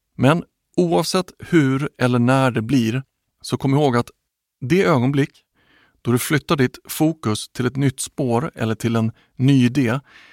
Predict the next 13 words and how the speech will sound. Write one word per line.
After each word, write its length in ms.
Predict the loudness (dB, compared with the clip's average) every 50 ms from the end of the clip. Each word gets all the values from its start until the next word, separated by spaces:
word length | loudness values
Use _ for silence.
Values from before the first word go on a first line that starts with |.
| _ _ _
det 140 | -4 -2 -2
är 40 | -2
samma 540 | -2 -2 -2 -2 -2 -2 -2 -2 -2 -2 -2
ögonblick 600 | -2 -2 0 0 -2 -2 -2 -2 -4 _ _ _ _
som 220 | -10 -6 -4 -2
du 80 | -2 0
just 280 | 0 0 -2 -2 -4
har 80 | -4 -4
nått 160 | -4 -6 -6
fram 380 | -6 -2 0 0 0 0 -2 -6 -8 -14 _ _ -10
till 180 | -6 -4 -2
den 200 | 0 0 0 0
utmaning 800 | 0 -2 -2 -2 -2 -2 -2 -2 0 0 0 0 -2 -2 -4